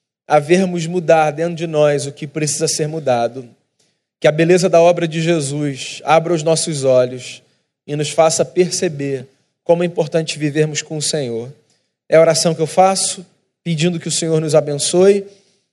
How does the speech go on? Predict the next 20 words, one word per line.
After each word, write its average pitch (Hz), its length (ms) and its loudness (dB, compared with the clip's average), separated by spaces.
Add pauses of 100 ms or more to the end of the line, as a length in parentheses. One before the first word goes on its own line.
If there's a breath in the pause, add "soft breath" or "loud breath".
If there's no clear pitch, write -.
mais 160 300 2
uma 156 220 2
vez, 165 480 -2
com 165 160 -6
o 151 40 -4
perdão 156 320 0
dos 143 140 -8
nossos 151 260 2
pecados, 151 840 0 (360)
em 139 120 -2
nome 151 200 2
de 139 140 -4
Jesus. 143 640 -2 (220)
Amém. 127 480 -2 (720 soft breath)
Muito 240 220 2
bem, 180 320 2 (300 loud breath)
nesse 233 280 4
mês 240 420 2
de 190 260 0
outubro, 240 640 2